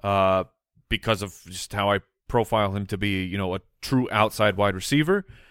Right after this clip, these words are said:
But Sky Moore feels like a safer pick for your dynasty team of he will produce, where Watson, I think, could end up being a complete bust. He, he, uh, his range of outcomes to me is all over the place,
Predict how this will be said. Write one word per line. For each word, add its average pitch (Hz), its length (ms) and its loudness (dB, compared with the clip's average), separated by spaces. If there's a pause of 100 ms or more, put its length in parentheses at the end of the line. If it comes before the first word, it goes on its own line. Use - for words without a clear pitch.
(880)
But 117 180 6
Sky 131 220 6
Moore 123 220 6
feels 113 600 0
like 107 160 0
a 98 80 0
safer 131 420 2
pick 127 260 2
for 123 100 0
your 110 120 4
dynasty 135 480 0
team 151 320 -2
of 113 240 4
he 131 240 2
will 117 400 6
produce, 175 560 0
where 120 300 4
Watson, 113 420 0
I 104 60 0
think, 101 240 -8 (220)
could - 180 -4
end 113 240 2
up 101 120 0
being 110 180 -4
a 98 60 -10
complete 131 440 -4
bust. 127 340 2
He, 117 260 -4 (400)
he, 127 300 0
uh, 95 320 0
his 135 200 0
range 143 220 0
of 123 60 2
outcomes 117 380 2
to - 60 -16
me 107 80 -4
is 98 120 -6 (140)
all 131 280 6
over 117 160 4
the 110 100 -4
place, 101 520 -2